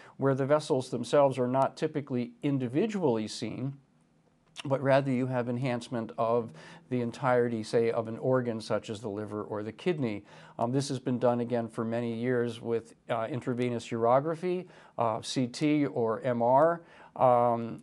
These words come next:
and of course, ultrasound can do the same as well. Uh, do keep in mind that with C T and M R and the, I, with the contrast agents that are typically used with those forms of imaging,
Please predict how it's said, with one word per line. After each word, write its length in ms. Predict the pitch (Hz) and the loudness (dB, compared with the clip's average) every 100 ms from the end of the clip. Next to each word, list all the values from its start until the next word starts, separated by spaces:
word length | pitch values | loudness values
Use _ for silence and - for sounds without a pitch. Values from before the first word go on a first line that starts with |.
| - | 0
and 300 | 151 135 127 | 2 2 0
of 140 | 135 | -4
course, 340 | 131 123 120 - | 4 4 2 2
ultrasound 720 | 131 135 127 - 120 113 113 - | 2 2 -2 0 2 2 0 -4
can 140 | 117 | -4
do 180 | 117 120 | -2 -2
the 120 | 113 | -2
same 420 | - 135 117 117 | 0 0 0 -4
as 200 | 123 107 | -6 -6
well. 480 | 123 160 117 101 76 | 6 8 8 4 -2
Uh, 240 | - 110 107 | -2 0 -2
do 200 | 120 156 | 0 -2
keep 280 | 156 156 151 | 0 -2 0
in 120 | 135 | 0
mind 440 | 113 107 120 131 | 0 -2 -4 -6
that 380 | - 120 117 - | -2 0 2 0
with 360 | 117 127 123 - | -4 -4 -4 -8
C 200 | - 180 | -8 -8
T 240 | 151 151 | -4 -2
and 100 | 139 | 0
M 160 | 123 120 | 0 0
R 220 | 110 113 | 0 0
and 100 | 120 | 0
the, 280 | 113 110 113 | -4 -8 -4
I, 300 | 113 120 123 | -2 0 -2
with 480 | 139 123 - - 117 | -2 -4 -6 -10 -6
the 180 | 123 120 | -2 -2
contrast 540 | 120 147 147 135 123 | 4 6 6 2 2
agents 400 | 117 117 117 107 | 0 -4 -6 -12
that 80 | - | -6
are 80 | 110 | -6
typically 420 | 147 143 135 127 | -6 -8 -6 -4
used 320 | 113 123 117 | -2 -4 -6
with 160 | - 113 | -8 0
those 260 | 127 143 156 | 0 0 -2
forms 420 | - 127 113 113 | -4 -2 -2 -6
of 140 | 107 | -2
imaging, 480 | 156 160 139 110 107 | 0 0 -4 -6 -6